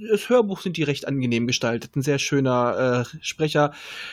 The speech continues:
der zwar immer sagt, „Peri Rodan“ und ansonsten <laughs> alles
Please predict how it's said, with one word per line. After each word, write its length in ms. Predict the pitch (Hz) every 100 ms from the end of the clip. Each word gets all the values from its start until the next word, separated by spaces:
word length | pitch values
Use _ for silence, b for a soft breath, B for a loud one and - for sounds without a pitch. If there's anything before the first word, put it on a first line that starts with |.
| -
der 100 | 143
zwar 180 | - 147
immer 180 | 143 135
sagt, 380 | 127 127 - -
„Peri 320 | 156 156 160
Rodan“ 640 | 143 147 143 139 151 196
und 160 | 180 165
ansonsten 540 | 160 156 190 - 190
<laughs> 0 |
alles 480 | - 175 196 240